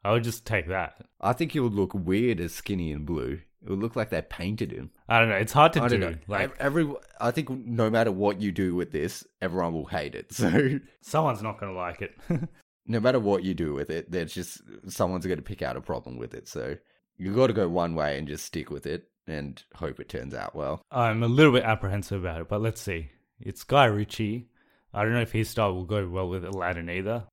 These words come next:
Speaker 2: I don't know if it, it didn't seem very Guy Ritchie-like, did it?
Speaker 1: No.
Speaker 2: There was no, like, fast-paced British guys talking while,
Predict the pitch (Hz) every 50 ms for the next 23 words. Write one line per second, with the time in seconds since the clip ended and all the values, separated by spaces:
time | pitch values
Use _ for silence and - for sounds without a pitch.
0 | - - 101 135 190 196 196 185 147 135 - 131 107 - - 113 117 - 160 196
1 | 202 147 110 - - 95 101 113 95 95 85 80 80 73 - 90 78 78 73 73
2 | 80 82 - 80 76 73 80 87 73 - - 90 113 107 80 67 78 73 - -
3 | 123 - - _ _ - 147 123 123 131 123 104 92 - - 123 123 127 120 120
4 | 131 143 143 131 131 120 107 104 95 - - - _ _ _ _ _ _ - -
5 | 104 92 95 95 - - - 101 90 92 92 - - - _ - - _ - -
6 | - _ _ _ _ _ _ _ - 95 82 - 107 95 98 92 - - - 95
7 | 85 87 92 - - - - 95 92 98 - 107 104 104 104 95 92 85 78 76
8 | 76 76 92 -